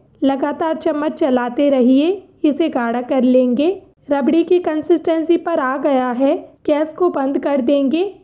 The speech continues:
अब इसे bowl में निकाल लीजिए। इसे अच्छी तरह से ठंडा करना है। जब अच्छे से ठंडा हो जाए तभी आइसक्रीम base में mix करिए। तीन से चार बूंद red food color,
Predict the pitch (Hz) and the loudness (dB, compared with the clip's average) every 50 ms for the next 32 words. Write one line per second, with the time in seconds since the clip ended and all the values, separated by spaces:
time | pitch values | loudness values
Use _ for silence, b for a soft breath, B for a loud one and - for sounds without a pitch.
0 | _ _ - 320 311 254 330 311 - 339 285 240 285 262 269 269 269 277 285 277 | _ _ -6 -4 0 0 0 0 0 0 2 2 2 2 2 2 0 0 0 0
1 | 277 277 294 277 269 269 262 247 269 269 247 254 - 294 294 330 381 403 - - | -2 -2 -2 -2 0 0 2 2 2 0 0 -2 -2 0 0 0 -2 -4 -8 -8
2 | _ - 311 302 - 370 339 302 - - - 339 339 349 339 311 311 311 302 349 | _ -2 -2 0 2 2 2 0 0 0 -2 -2 0 0 0 -2 -2 -2 0 -2
3 | 339 330 302 262 262 254 254 254 262 269 320 277 262 262 262 269 262 262 247 285 | -2 -2 0 0 0 0 0 -2 -2 -2 -2 -2 0 0 0 -2 -2 -2 -4 -2
4 | 320 349 403 392 - _ _ - - 311 302 - 285 277 - - 330 330 311 - | -2 -4 -4 -6 -10 _ _ -4 -4 -2 -2 -2 -2 -4 -2 0 0 0 0 0
5 | 349 311 320 302 311 311 311 330 320 277 294 262 285 320 - - 277 240 247 277 | 0 0 0 -2 -2 -2 -2 -4 -2 0 2 2 4 2 2 0 0 0 0 -2
6 | 330 330 - - - 320 277 240 320 311 294 254 277 269 269 - - 330 311 311 | -2 -4 -8 -10 -6 -4 -2 0 0 0 0 0 -2 -2 -2 -2 -2 -2 0 0
7 | 277 302 294 294 294 - 311 311 285 254 247 247 254 - - - 262 247 240 247 | 0 0 0 0 0 -2 -2 0 0 2 0 0 -2 -6 -6 -4 -2 0 2 2
8 | 247 269 330 403 - - - _ - - 320 339 349 349 330 381 359 359 359 330 | 2 2 0 -2 -6 -12 -20 _ -2 0 2 2 2 2 2 2 0 2 0 -2
9 | 285 311 339 349 349 330 330 339 311 339 294 285 277 302 277 - - - 320 330 | -2 -2 -2 0 0 0 2 2 2 2 2 2 0 -2 -4 -2 0 2 2 2
10 | 320 - - 320 262 247 240 254 330 415 | 2 0 -2 0 0 2 0 0 -2 -4